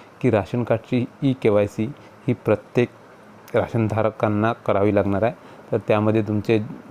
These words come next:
ज्या राशन कार्डमध्ये जेवढे काही तुमच्या घ-, परिवारातील सदस्य असतील त्यांना प्रत्येकांना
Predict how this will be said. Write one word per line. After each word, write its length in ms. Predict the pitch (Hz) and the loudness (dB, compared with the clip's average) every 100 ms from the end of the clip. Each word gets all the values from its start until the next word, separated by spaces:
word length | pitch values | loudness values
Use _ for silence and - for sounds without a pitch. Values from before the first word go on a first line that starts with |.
| - 113 | -8 0
ज्या 180 | 107 104 | 2 2
राशन 240 | 95 113 | 0 -2
कार्डमध्ये 380 | 104 104 104 107 | -2 0 0 0
जेवढे 300 | 104 101 107 | 2 2 2
काही 160 | 113 | 2
तुमच्या 320 | 104 101 107 107 | 0 -2 0 0
घ-, 180 | 104 | 0
परिवारातील 580 | 104 104 101 101 101 110 | 0 2 2 2 0 -6
सदस्य 460 | - 110 107 - 117 | -2 0 2 2 0
असतील 320 | - - 139 - - - - | 0 -4 -6 -8 -20 -20 -4
त्यांना 320 | 113 117 117 | 0 2 0
प्रत्येकांना 840 | 117 104 - 123 110 110 110 113 | 0 -2 -2 0 0 0 0 0